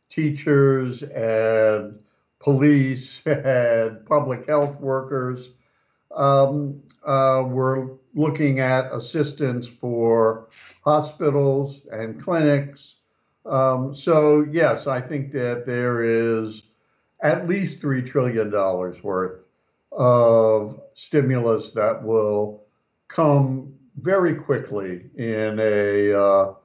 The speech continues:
Biden administration in which they control, uh, both houses of Congress. Um, they can wrap it into a reconciliation package, which means it can't be filibustered in the Senate.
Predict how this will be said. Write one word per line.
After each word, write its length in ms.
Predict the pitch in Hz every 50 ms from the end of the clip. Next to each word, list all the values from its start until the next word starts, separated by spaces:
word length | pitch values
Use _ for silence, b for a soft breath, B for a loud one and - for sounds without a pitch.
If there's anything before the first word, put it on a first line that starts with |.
| _ _ _ _ _ _ _ _ _ _ -
Biden 320 | - 131 131 139 139 139
administration 840 | 139 127 123 127 123 120 113 - - 143 123 123 120 123 - 135 113
in 120 | 113 113 107
which 240 | 110 113 113 -
they 160 | - 113 110 107
control, 1040 | - 113 110 107 - - 120 113 110 110 107 107 107 107 104 104 104 101 104 - _ _ _ _ _ _ _ _ _ _ -
uh, 420 | - 110 107 107 104 104 104 101 101
both 300 | - 135 131 131 127 131
houses 480 | 123 117 117 113 113 117 113 101 -
of 100 | 101 90
Congress. 720 | - - 139 139 135 135 127 127 127 123 120 - - - _ _ _ _ _ _ _ _ _ - -
Um, 640 | 135 123 120 117 113 113 113 110 110 113 123 - - - _ _
they 240 | 160 120 135 127 127
can 460 | 123 127 - 135 123 120 117 123 123
wrap 320 | 123 127 139 143 143 143 156
it 120 | 147 127
into 500 | 139 131 131 131 127 131 - 147 135 123
a 60 | 120
reconciliation 1400 | 113 117 123 123 - 143 120 113 - - 131 117 117 113 123 135 147 143 139 - 151 139 135 135 135 131 127 127 - _ _ _ _ _ _ _ _ _ _ _
package, 680 | - - 156 143 139 139 139 151 135 131 131 123 120 -
which 280 | 110 113 113 113 - 127
means 320 | 120 123 123 123 120 -
it 120 | - -
can't 220 | - 135 127 120 120
be 140 | 123 113 113
filibustered 840 | - - 135 123 123 110 104 120 117 113 - - - 113 110 110
in 120 | 110 101 101
the 60 | 98
Senate. 640 | - - - 147 131 127 131 127 127 - - -